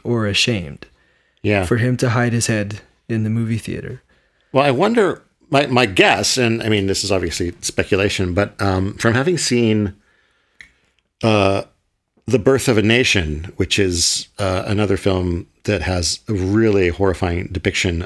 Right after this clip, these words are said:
Speaker 2: of, of black people,
Speaker 1: Mm-hmm.
Speaker 2: one of the things that stood out to me in that film was, um, the way it de-, depicted slaves,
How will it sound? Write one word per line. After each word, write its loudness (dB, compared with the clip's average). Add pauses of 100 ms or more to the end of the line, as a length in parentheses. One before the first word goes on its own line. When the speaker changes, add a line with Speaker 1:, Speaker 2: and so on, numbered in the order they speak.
Speaker 2:
of, -6
of -8
black -2
people, -6
Speaker 1:
Mm-hmm. 0 (1600)
Speaker 2:
one 6
of 2
the -2
things 2
that -2
stood 0
out 2
to 0
me 2
in 2
that 0
film 0
was, -2 (100)
um, -2
the -2
way 2
it -6
de-, -4 (100)
depicted -2
slaves, 0